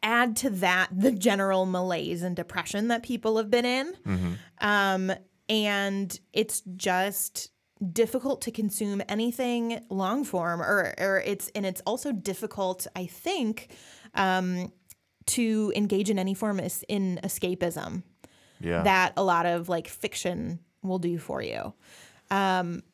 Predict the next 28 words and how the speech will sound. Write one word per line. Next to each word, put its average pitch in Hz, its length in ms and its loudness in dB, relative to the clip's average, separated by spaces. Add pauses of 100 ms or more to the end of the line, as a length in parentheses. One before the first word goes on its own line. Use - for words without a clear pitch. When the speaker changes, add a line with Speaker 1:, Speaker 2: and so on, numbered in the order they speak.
(340)
Speaker 1:
and 233 140 4
so 240 320 6
I, 269 640 0 (560)
I 220 100 2
want 233 180 4
to 233 80 4
acknowledge 196 580 2
that. 269 320 -2 (440)
And 220 200 4
Speaker 2:
Yeah. 214 80 4
Speaker 1:
I, 208 420 4
and 202 100 0
I 202 100 0
kind 240 220 -4
of 320 60 -2
wanna 311 200 2
celebrate 190 560 0
it, 98 240 -6
you 196 140 -2
know? 185 400 -2 (180)
I, 185 240 2
I 202 80 -2
think 190 480 -4 (440)
Speaker 2:
Celebrate 90 420 2
what? 80 340 -2
Speaker 1:
Celebrate 330 640 2
the 277 100 6
fact 240 500 -2